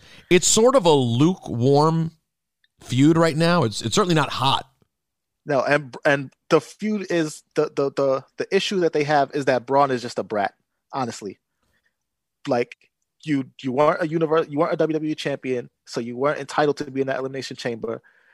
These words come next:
Speaker 2: But, like, you pout and you stomp, and you're getting these opportunities that you didn't earn. You blow them,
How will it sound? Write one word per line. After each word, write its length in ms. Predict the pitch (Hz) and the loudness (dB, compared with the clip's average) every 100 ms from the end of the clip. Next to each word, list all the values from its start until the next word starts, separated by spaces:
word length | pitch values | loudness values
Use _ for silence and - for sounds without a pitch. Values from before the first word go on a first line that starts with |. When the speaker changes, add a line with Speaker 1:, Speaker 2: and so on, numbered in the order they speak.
| _ | _
Speaker 2:
But, 80 | 135 | -4
like, 200 | 123 113 | -4 -4
you 80 | 123 | -8
pout 320 | - 151 156 - | -4 0 0 -2
and 120 | 147 | -6
you 100 | 139 | -6
stomp, 560 | - - 135 123 127 - _ _ _ _ _ _ | -4 0 2 2 -2 -8 _ _ _ _ _ _
and 120 | 147 | -6
you're 220 | 131 135 123 | -2 -2 0
getting 300 | 135 139 143 | -2 -2 -4
these 140 | 135 | -2
opportunities 580 | 139 131 - 139 127 123 | -2 -2 -8 -10 -8 -4
that 200 | 120 117 | -2 -4
you 60 | 120 | -6
didn't 260 | 107 147 151 | -2 -2 -2
earn. 460 | 143 123 117 117 123 _ _ _ _ _ _ _ - | -6 -4 -4 -8 -12 _ _ _ _ _ _ _ -10
You 140 | 127 | -4
blow 260 | 131 165 151 | 2 4 4
them, 260 | 120 117 | 0 -2